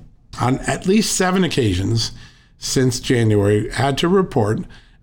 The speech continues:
that official congressional posters and signs she put outside her door at the House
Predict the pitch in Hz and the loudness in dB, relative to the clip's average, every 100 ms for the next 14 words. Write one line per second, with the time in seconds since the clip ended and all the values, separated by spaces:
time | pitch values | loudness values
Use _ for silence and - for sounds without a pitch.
0 | _ 113 123 135 - - - 165 - 175 | _ -2 0 0 -4 -6 0 0 2 0
1 | 170 135 139 - 147 127 143 135 - 131 | 0 2 0 0 0 2 0 0 0 2
2 | 151 151 139 117 113 135 143 - - - | 2 0 0 2 2 2 -2 -10 -10 -2
3 | 127 120 123 131 - 143 131 135 127 151 | 0 2 0 0 0 0 2 2 2 2
4 | 117 98 117 117 110 117 120 117 | 0 2 -2 -2 -2 0 0 0